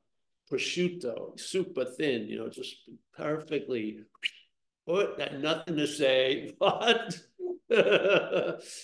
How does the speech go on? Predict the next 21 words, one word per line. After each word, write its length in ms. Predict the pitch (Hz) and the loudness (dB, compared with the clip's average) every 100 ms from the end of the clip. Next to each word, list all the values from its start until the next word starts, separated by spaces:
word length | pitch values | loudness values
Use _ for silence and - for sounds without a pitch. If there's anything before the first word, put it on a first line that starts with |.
| - | 0
later 400 | 135 170 180 175 | 6 6 8 4
on, 480 | 180 202 196 170 165 - _ | 6 6 4 2 -4 -16 _
the 120 | - 139 | 0 2
realization 840 | 143 180 180 151 165 185 196 185 | 6 8 8 6 8 6 6 2
of 160 | 151 139 | 0 -2
why 340 | 139 151 165 156 | 0 2 4 4
I 140 | 143 | 4
saw 460 | 123 160 208 196 143 | 2 2 4 4 2
Uncle 260 | 127 127 | 2 0
Fred 320 | 123 127 123 | 0 -4 -4
that 200 | 117 113 | -2 -4
way 200 | 117 123 131 | -4 -4 -4
is 100 | 127 | -4
because 240 | 127 120 | -6 -6
I 200 | 123 143 | -2 -2
was 240 | 151 131 123 | 0 -2 0
looking 340 | 165 165 127 | -2 -2 -6
from 280 | - 120 113 | -4 -4 -4
that 200 | 117 117 | -6 -8
same 300 | - 127 117 | -8 -8 -6
condition. 580 | 120 120 143 - 101 | -6 -4 -6 -8 -14